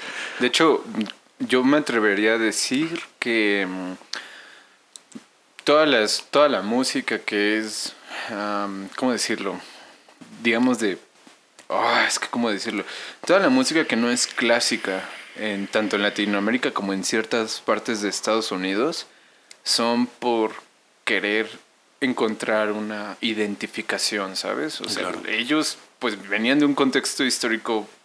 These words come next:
Speaker 1: muy ojete, o sea, es una historia de la humanidad horrible, ¿no? La, la parte de la esclavitud. Y luego viene el gospel, y viene el R and B, bueno, el rhythm and blues, luego viene el jazz y el blues y todo. Bueno, el blues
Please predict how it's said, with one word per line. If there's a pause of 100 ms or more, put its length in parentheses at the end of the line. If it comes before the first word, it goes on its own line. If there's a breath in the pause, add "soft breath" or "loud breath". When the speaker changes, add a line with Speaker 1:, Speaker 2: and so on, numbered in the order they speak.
(140)
Speaker 1:
muy
ojete,
o
sea, (200)
es
una
historia
de
la
humanidad
horrible,
¿no?
La,
la
parte
de
la
esclavitud. (560 loud breath)
Y
luego
viene
el
gospel,
y
viene
el
R
and
B, (320 loud breath)
bueno,
el
rhythm
and
blues,
luego
viene
el
jazz
y
el
blues
y
todo.
Bueno,
el
blues